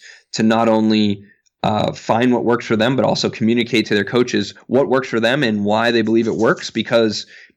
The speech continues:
if we had all the answers, every single one of our athletes would be throwing a hundred miles an hour and they'd all be in the major leagues. So I think feeling out what's gonna work best for you is, is important,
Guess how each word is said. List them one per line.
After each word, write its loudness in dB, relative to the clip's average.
if -4
we 2
had 2
all 4
the 0
answers, -2
every 0
single -2
one 0
of 0
our 4
athletes 0
would -2
be 0
throwing -2
a -4
hundred 0
miles 2
an 0
hour 2
and -2
they'd 4
all 4
be 2
in 0
the -2
major 0
leagues. 0
So -2
I 0
think -4
feeling 2
out 0
what's 0
gonna -2
work -2
best 0
for -4
you 2
is, 2
is -2
important, 0